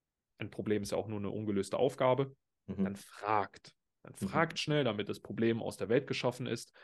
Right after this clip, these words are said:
Speaker 1: Und dasselbe gilt auch hier, ne? Die Kapazitäten sind da. Ich würde gerne, weil im Endeffekt helfe ich gerne. Ist ja auch im Endeffekt meine Mission, so vielen Menschen wie möglich da draußen zu helfen, die beste und fitteste Version ihrer selbst zu werden.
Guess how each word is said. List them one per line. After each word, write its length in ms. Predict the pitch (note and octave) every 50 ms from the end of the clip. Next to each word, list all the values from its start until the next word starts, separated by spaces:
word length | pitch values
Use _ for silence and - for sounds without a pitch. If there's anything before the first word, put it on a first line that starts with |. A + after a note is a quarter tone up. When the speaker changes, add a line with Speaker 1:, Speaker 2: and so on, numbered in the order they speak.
| - - _
Speaker 1:
Und 60 | - -
dasselbe 400 | G2+ - - G#2 A2 A#2 B2 A2+
gilt 240 | - A2+ A2+ A2
auch 160 | - - - -
hier, 320 | - - A#2 A2 F2 D#2+
ne? 260 | E2 G#2+ C3+ D3 D3 - _ _ _ _ -
Die 80 | - B2+
Kapazitäten 680 | - A#2+ A2 A2 G2+ - - - - A#2+ A2 - G#2
sind 220 | G2+ - G2 F2+ -
da. 380 | B2 C3+ C#3+ C#3+ C#3+ D3 D3 - _ _ -
Ich 180 | B2 - -
würde 180 | - G#2 F#2+ G2+
gerne, 380 | G2+ A#2 A2+ B2 B2+ C3 B2+
weil 180 | A#2 A2+ G#2 G2
im 140 | F#2 E2+ D#2
Endeffekt 640 | E2+ G#2+ G2+ G2 - - A2 G#2+ A2+ - - G2+ G2+
helfe 220 | A#2 A#2 A2+ -
ich 100 | G#2 -
gerne. 520 | - - B2 C#3+ D3 C#3+ D3 D3 C#3+ C3 C3
Ist 200 | - - G#2 -
ja 80 | - G2
auch 180 | F#2 F2+ F#2+ D#2+
im 100 | F2 G2 G2
Endeffekt 400 | F#2+ F#2 G2+ G2 - G2+ - -
meine 200 | G2+ G2+ G2 F#2+
Mission, 460 | F#2 F#2 - - B2+ B2 B2+ B2 A#2
so 120 | A2 A2
vielen 200 | G#2 - - G#2
Menschen 320 | G2 G2 G2+ G2 - G#2 G#2
wie 60 | G2+
möglich 340 | G2+ G2+ G2+ G2+ - G2+ -
da 220 | - G2 G2 F#2+
draußen 340 | G2 G2+ G2+ G2+ G2 - A2
zu 120 | - - G2
helfen, 180 | F#2+ - -
die 60 | G2+
beste 320 | F#2 - G#2+ G#2+ - - A2+
und 100 | G#2 -
fitteste 400 | - A#2 - - - - - G#2
Version 320 | G2+ G2+ G2 A2 G#2+ G#2+
ihrer 180 | G#2+ G2+ G#2+ G2+
selbst 280 | F#2+ G#2+ B2 B2+ - -
zu 100 | - B2+
werden. 360 | B2 B2 B2+ B2+ B2+ C3 C3